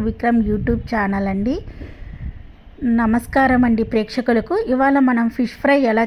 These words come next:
చేసుకోబోతున్నామో ముందుగా తెలుసుకుందాం. దానికి కావాల్సినటివి ఈ ఫిష్ బాగా ఉప్పు నీళ్ళతో కడుక్కోవాలండి. దానికి ఇంగ్రీడియంట్స్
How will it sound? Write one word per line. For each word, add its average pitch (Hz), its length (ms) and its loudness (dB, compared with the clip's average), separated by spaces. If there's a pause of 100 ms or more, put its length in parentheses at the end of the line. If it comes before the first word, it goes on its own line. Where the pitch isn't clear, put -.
చేసుకోబోతున్నామో 220 840 0
ముందుగా 220 360 2
తెలుసుకుందాం. 185 760 -2
దానికి 233 220 0
కావాల్సినటివి 214 880 -2 (340)
ఈ 311 60 -2
ఫిష్ 262 520 -2 (560)
బాగా 214 300 2
ఉప్పు 220 200 -2
నీళ్ళతో 208 260 -2
కడుక్కోవాలండి. 190 880 -2 (220)
దానికి 233 260 -2
ఇంగ్రీడియంట్స్ 220 680 0